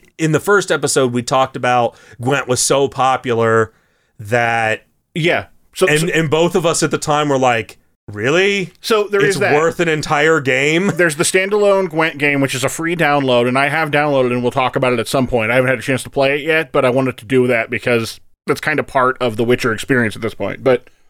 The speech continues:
Speaker 2: that's not the, the one I was talking about just there. There's one called Thronebreaker that's out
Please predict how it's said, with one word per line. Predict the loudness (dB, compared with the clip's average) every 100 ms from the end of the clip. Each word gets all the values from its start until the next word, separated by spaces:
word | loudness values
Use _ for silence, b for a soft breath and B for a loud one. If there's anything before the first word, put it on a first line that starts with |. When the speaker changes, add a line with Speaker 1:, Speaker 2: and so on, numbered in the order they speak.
| _ _ _ _
Speaker 2:
that's | -2 0
not | 0
the, | 0 -2 -8
the | -2 2
one | 2 2
I |
was | 0
talking | 0 -2 2
about | 0 0
just | 0
there. | 2
There's | 2 0
one | 0 0
called | 0 -2
Thronebreaker | 0 0 0 0 -2 -2 0
that's | 0 -2
out | 0 2 2 0